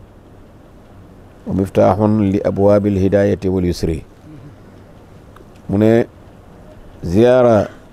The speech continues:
nit ñi ragal Yàlla, bu leen ziyaara jee, mu ne mu ngi mel ni pommade boo amee boo xam ne, wala boo am, boo xam ne da nga fa, dafa fekk nga am métit boo xam ne ku ci diw pommade bi rek, mu daal di wér.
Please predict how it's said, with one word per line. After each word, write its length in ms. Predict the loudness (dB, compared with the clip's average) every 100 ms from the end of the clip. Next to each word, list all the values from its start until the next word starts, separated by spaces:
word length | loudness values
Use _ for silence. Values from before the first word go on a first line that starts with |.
| -8
nit 160 | -2 0
ñi 100 | 2
ragal 220 | 2 2
Yàlla, 300 | 2 0 -2 -8 -10
bu 100 | -6
leen 140 | -4 0
ziyaara 320 | 2 2 0
jee, 220 | -2 -6 -10 -20 -20 -20 -20 -20 -20 -10
mu 60 | -6
ne 60 |
mu 100 | -4
ngi 100 | -2
mel 160 | -2 -2
ni 80 | -2
pommade 320 | -4 -4 0
boo 140 | 0 0
amee 240 | -2 -2
boo 140 | -2
xam 200 | -2 -4 -6
ne, 120 | -8 -14 -20 -20 -20 -20 -20 -20 -14
wala 220 | -8 -4
boo 180 | 0 0 0
am, 220 | -4 -6
boo 120 | -6 -6
xam 240 | -4 -6
ne 120 | -6
da 80 | -4
nga 160 | -4 -6
fa, 240 | -6 -12
dafa 240 | -8 -6 -6
fekk 220 | -4 -6 -6
nga 140 | -6 -4
am 80 | -4
métit 240 | -4 -4
boo 120 | -4 -4
xam 160 | -4
ne 60 | -4
ku 140 | -6
ci 100 | -6
diw 160 | -2 -4
pommade 300 | -2 -2 0
bi 100 | 0
rek, 120 | -2 -4 -20 -20 -20 -20 -20 -20 -20 -14 -6
mu 100 | 0
daal 160 | 2
di 80 | 2
wér. 260 | 2 0